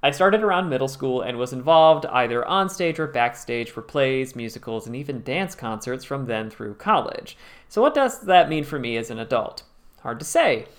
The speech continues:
Perhaps I know a few more show tunes than the average person and get in references to industry lingo. But it also makes me the perfect audience for this hilarious comedy, Theater Camp. The movie centers around Adirondack,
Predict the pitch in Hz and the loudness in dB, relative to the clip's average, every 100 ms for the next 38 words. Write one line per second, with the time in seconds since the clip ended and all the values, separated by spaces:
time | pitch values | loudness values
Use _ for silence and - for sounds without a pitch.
0 | - - 139 135 135 135 131 127 135 120 | -20 -4 2 4 4 0 2 0 -2 -4
1 | 113 - 147 139 147 139 135 131 131 127 | -4 2 2 2 -2 -4 -4 -6 0 2
2 | 123 127 - 131 127 131 123 117 117 123 | 2 -2 -2 -4 -2 -6 -6 -6 -6 -4
3 | 117 - 147 135 135 135 131 131 123 - | -4 -2 -4 0 0 0 -6 -6 -6 -6
4 | 127 127 117 117 - 113 120 160 120 - | -8 -8 -10 -10 -8 -6 0 0 0 -2
5 | - - - - - - - 214 247 330 | -2 -8 -14 -16 -18 -20 -2 2 4 4
6 | - 240 180 175 151 151 147 127 131 117 | 4 2 2 0 -2 -2 -2 -4 0 2
7 | 120 120 120 - 117 117 - 131 110 110 | 2 0 -6 -8 -8 -8 -8 -6 -4 -4
8 | 110 113 - - 220 151 143 139 139 - | -6 -8 -8 -2 0 2 0 -2 -6 -14
9 | - 120 - - - 50 - - - - | -8 -6 -6 -10 -12 -12 -12 -20 -20 -20
10 | - - - _ _ _ _ _ _ _ | -20 -20 -20 _ _ _ _ _ _ _
11 | _ 170 165 196 190 202 311 294 247 220 | _ 0 8 10 8 6 2 0 -2 -2
12 | 160 156 151 131 123 123 127 120 120 120 | -2 -2 -2 0 0 0 -2 0 0 0
13 | 113 120 - - 127 - | 0 -4 -6 0 0 -2